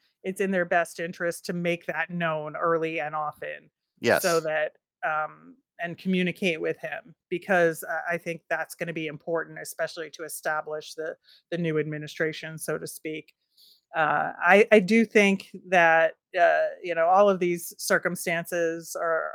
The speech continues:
Speaker 1: a little wonky, to say the least, but
Speaker 2: Mm-hmm.
Speaker 1: that's sometimes what happens when you have a change in leadership with teams, and it's not just the Flyers, so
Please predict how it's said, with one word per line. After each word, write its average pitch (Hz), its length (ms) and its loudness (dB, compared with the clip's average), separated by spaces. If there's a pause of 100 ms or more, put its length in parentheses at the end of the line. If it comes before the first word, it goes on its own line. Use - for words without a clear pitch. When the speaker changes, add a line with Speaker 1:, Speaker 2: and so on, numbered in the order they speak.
Speaker 1:
a 170 80 2
little 170 600 2 (280)
wonky, 185 760 -2
to 214 120 -12
say 190 200 0
the 175 120 -6
least, 170 500 -6
but 175 140 4
Speaker 2:
Mm-hmm. 180 120 6
Speaker 1:
that's 175 200 2 (100)
sometimes 185 380 -4
what 185 100 4
happens 180 360 0
when 185 100 -8
you 180 60 -4
have 170 100 -2
a 165 40 -12
change 175 360 -6
in 165 100 -10
leadership 165 540 -8 (380)
with 196 140 -4
teams, 294 320 0
and 240 120 0
it's 254 120 -4
not 349 160 2
just 302 180 -4
the 254 100 0
Flyers, 202 640 4
so 185 280 4